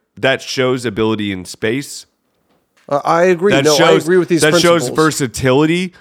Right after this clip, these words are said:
Speaker 1: for players that, um, again, are not gonna be maybe, like, super high drafted.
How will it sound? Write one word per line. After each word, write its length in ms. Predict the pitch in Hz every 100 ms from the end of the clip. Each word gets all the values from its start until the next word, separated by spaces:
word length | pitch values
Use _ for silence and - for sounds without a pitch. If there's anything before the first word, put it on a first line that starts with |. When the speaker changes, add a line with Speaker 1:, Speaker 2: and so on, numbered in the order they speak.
| _ _
Speaker 1:
for 240 | _ 131 131
players 760 | - 135 131 139 139 135 - -
that, 540 | 113 117 113 107 - _ _ _ _ _
um, 440 | 123 123 113 107 -
again, 280 | 135 156 139
are 120 | 120
not 200 | 120 120
gonna 160 | 120 123
be 160 | 127
maybe, 300 | 127 131 131
like, 160 | 127 117
super 360 | - 127 123
high 180 | 117 113
drafted. 720 | 98 107 104 117 - 156 151